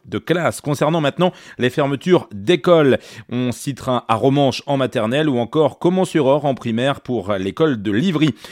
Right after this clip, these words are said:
Il y a aussi donc des ouvertures de classes qui concernent en élémentaire Tilly-sur-Seul et Caumont-sur-Orge, en primaire Soulèvre-en-Bocage sur l'école de la Graverie, Than, Grès-sur-Mer et Quai-sur-Seul ainsi que le Tronquet.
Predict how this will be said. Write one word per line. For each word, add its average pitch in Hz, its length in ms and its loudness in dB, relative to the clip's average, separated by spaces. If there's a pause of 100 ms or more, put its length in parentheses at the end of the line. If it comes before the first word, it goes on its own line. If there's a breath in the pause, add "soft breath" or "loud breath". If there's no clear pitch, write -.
(160 loud breath)
Il 175 120 2
y 175 100 4
a 160 40 8
aussi 156 220 2
donc 120 280 -2
des 92 220 -8
ouvertures 170 560 2
de 143 140 -2
classes 165 440 -2
qui 151 180 -4
concernent 139 520 -2
en 190 180 0
élémentaire 160 600 2
Tilly-sur-Seul 123 640 -2
et 95 40 -2
Caumont-sur-Orge, 107 640 -2 (360 loud breath)
en 180 100 4
primaire 165 420 2
Soulèvre-en-Bocage 160 840 2
sur 127 240 0
l'école 117 280 0
de 104 140 0
la 104 260 0
Graverie, 131 400 0 (320 loud breath)
Than, 180 360 4
Grès-sur-Mer 139 920 0
et 196 180 4
Quai-sur-Seul 143 720 0
ainsi 185 500 -4
que - 80 -8
le 180 220 0
Tronquet. 90 400 -10